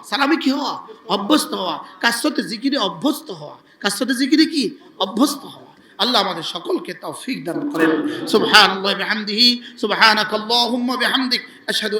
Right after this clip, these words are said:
আল্লা ইলাহা ইল্লা আনতা, আস্তাগফিরুকা ওয়া আতুবু ইলাইক। যাদের কাছে সুযোগ আছে, আমরা পারলে কিতাব সংগ্রহ করে ফেলবো। এই কিতাবটা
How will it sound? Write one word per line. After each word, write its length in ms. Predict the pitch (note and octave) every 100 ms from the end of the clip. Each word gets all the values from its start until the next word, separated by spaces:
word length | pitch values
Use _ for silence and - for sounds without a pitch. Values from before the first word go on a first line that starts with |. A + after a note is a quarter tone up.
| G#3+
আল্লা 280 | G#3+ G#3 G3+ G3
ইলাহা 220 | G3+ G3 G3
ইল্লা 220 | F#3+ F#3+ F#3+ G3+
আনতা, 300 | G3 - G3+ D#3+ - - B3
আস্তাগফিরুকা 800 | B3 B3 G#3+ F3+ C4+ A#3+ G#3 F3+ - - -
ওয়া 100 | G3
আতুবু 280 | F#3 G3 F3+ F3+
ইলাইক। 180 | F3 E3+ - -
যাদের 220 | G#3 A3 A3
কাছে 140 | G#3+ G3 B3+
সুযোগ 200 | B3 A#3+ -
আছে, 140 | C4+ E4 - _ G3
আমরা 140 | F#3+ F#3 A3
পারলে 240 | A#3+ A3+ F#3
কিতাব 200 | - F#3 D3+
সংগ্রহ 240 | F3 F3+ E3+ F3+
করে 140 | E3 E3
ফেলবো। 200 | D#3 D#3+ _ _ -
এই 60 | G3
কিতাবটা 280 | G#3+ A3